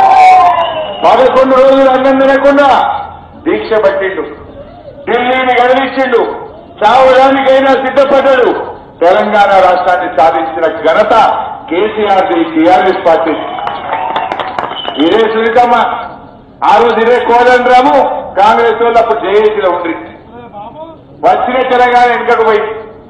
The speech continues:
పోతే కోదండరాం గారు ఏం చెప్పిండంటే, "మీరందరూ రాజీనామాలు చేయండి" అన్నాడు. "తెలంగాణ ఎమ్మెల్యేలు రాజీనామా చేయండి" అన్నాడు.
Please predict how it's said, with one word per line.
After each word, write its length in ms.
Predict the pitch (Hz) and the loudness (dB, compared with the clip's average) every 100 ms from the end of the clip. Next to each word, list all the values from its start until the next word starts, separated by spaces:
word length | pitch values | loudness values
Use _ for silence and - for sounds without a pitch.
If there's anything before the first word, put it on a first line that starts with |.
| - - - - | -20 -20 -20 -8
పోతే 260 | 185 226 247 | -2 0 0
కోదండరాం 680 | - 226 247 254 247 247 247 | 0 2 2 0 0 2 4
గారు 140 | 247 | 2
ఏం 160 | 240 247 | 2 -2
చెప్పిండంటే, 840 | 240 240 233 226 269 294 269 - - - - 151 | -4 -4 -4 -4 0 0 -2 -4 -10 -16 -18 -6
"మీరందరూ 420 | 202 208 202 226 | -2 0 2 2
రాజీనామాలు 760 | 208 208 214 214 214 208 202 | 2 2 2 0 2 2 0
చేయండి" 340 | 185 180 180 156 | -2 -4 -2 -2
అన్నాడు. 240 | - - - - - - - - - - 185 | -2 -8 -12 -18 -20 -20 -20 -20 -20 -10 0
"తెలంగాణ 540 | 226 247 254 262 254 | 2 2 2 2 0
ఎమ్మెల్యేలు 460 | 254 262 262 262 254 | 0 0 0 0 0
రాజీనామా 500 | 247 254 254 262 262 | 0 0 0 0 0
చేయండి" 420 | 247 254 262 262 | 0 -2 -2 -2
అన్నాడు. 440 | 254 226 - - | -2 -2 -4 -12